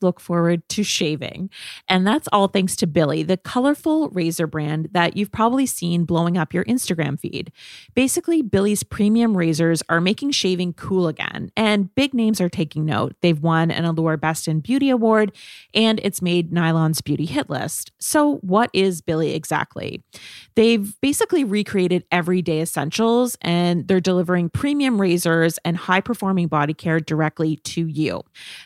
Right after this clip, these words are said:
At my billy dot com, you can get their starter kit subscription for just nine dollars delivered straight to your door. There's no pink tax, which means you're not paying more just because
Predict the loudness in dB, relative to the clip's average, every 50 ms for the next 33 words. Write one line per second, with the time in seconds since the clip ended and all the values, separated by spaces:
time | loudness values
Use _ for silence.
0 | _ -2 2 2 2 2 2 2 2 4 4 4 4 4 4 4 4 4 4 2
1 | 2 0 -2 -2 0 2 2 2 0 0 -2 -2 -2 0 0 -2 -2 -2 -4 -2
2 | -2 -2 0 0 0 0 -2 -2 -2 -4 -4 -4 -6 -10 -12 -12 -8 -6 -6 -6
3 | -6 -4 -4 -4 -4 -4 -4 -4 -2 -2 -4 -4 -2 -2 2 2 4 4 4 4
4 | 4 4 2 0 0 0 0 0 2 2 0 -2 -2 -4 -4 -2 -2 0 0 0
5 | 0 0 -2 -4 -4 -6 -8 -8 -4 -4 -2 -2 -2 -4 -6 -4 -2 -2 -2 -2
6 | -4 -4 -4 -4 -6 -8 -14 _ -20 -20 -20 -20 -20 -14 -6 -2 0 0 2 4
7 | 2 2 2 -2 -4 -4 -4 -4 -6 -8 -4 0 2 2 2 0 -2 -2 -2 -2
8 | -2 0 0 0 2 2 0 0 0 0 2 2 2 2 0 -2 -2 -2 0 0
9 | 2 2 2 2 2 2 0 0 -2 -2 -2 -2 -4 -6 -4 0 0 2 2 2
10 | 0 -2